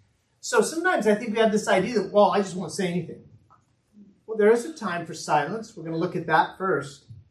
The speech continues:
today. But there is als-, also a time to say the right thing. What does Proverbs tell us? A wi-, a word fitly spoken is like apples of gold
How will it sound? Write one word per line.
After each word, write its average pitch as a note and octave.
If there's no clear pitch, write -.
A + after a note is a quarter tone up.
today. C#3
But F#3
there G#3
is A#3
als-, B3
also A3+
a -
time F3+
to D#3+
say G3
the E3
right D#3+
thing. -
What G3+
does A3
Proverbs G#3+
tell A3
us? A3+
A D#3+
wi-, G3
a D#3
word G#3
fitly G3+
spoken D3
is D3+
like D#3
apples G3
of D3+
gold -